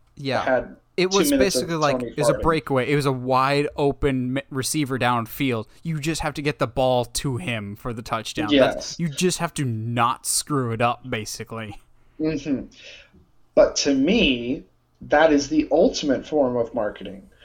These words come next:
Speaker 2: where you have had a decade of, for, and for the most part, pretty solid movies,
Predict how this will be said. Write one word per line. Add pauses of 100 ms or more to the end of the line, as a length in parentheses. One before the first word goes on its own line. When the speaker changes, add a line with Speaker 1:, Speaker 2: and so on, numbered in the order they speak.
(200)
Speaker 2:
where
you
have
had
a
decade
of, (380)
for, (240)
and (480)
for
the
most
part,
pretty
solid
movies,